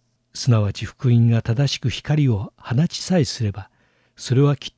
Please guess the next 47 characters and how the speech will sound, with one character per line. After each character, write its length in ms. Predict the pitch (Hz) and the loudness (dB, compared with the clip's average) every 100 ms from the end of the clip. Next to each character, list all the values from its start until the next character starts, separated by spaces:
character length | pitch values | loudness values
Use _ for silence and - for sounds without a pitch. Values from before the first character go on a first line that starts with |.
| - | -6
と 100 | 135 | -6
心 320 | - 160 170 | -4 -2 2
の 120 | 165 | 4
癒 220 | 160 175 | 4 2
し 160 | 156 127 | 0 0
に 220 | 104 170 _ _ | -2 -4 _ _
益 240 | 165 - - | -4 -2 -2
す 180 | - 117 | -2 -4
る 120 | 117 | -4
と 100 | 120 | -4
こ 120 | 151 | -2
ろ 100 | 143 | -2
が 260 | 101 101 - - | -4 -6 -8 -6
大 320 | 110 139 180 | 0 2 2
で 120 | 120 | 0
あ 100 | 104 | 0
ろ 120 | 120 | 0
う 80 | 113 | 0
と 120 | - | -2
い 80 | 98 | -6
う 40 | 98 | -6
こ 120 | 123 | -6
と 100 | 107 | -6
に、 180 | 95 - _ _ _ _ - | -6 -10 _ _ _ _ -6
よ 200 | 120 110 | 0 4
う 60 | |
や 120 | 110 104 | 4 2
く 220 | 110 107 | -4 -6
希 160 | - 107 | -2 2
望 180 | 131 139 | 2 2
的 220 | 131 139 | 0 0
な 140 | 131 | 0
感 240 | - 117 127 | 0 0 0
触 380 | 160 - 147 | -2 -2 0
を 140 | 143 - | -2 -2
得 100 | 135 | -4
た 140 | - 123 | -2 -2
の 120 | 92 | -2
で 140 | 90 | -8
あ 100 | 90 | -12
る。 100 | - _ _ _ _ _ _ _ _ _ _ _ _ _ _ - | -18 _ _ _ _ _ _ _ _ _ _ _ _ _ _ 0
こ 120 | 175 | 2
う 60 | |
し 100 | 170 | 2
て 100 | - | 2
私 400 | 156 143 147 - | 0 2 -2 -2
は 180 | 135 147 | -2 -4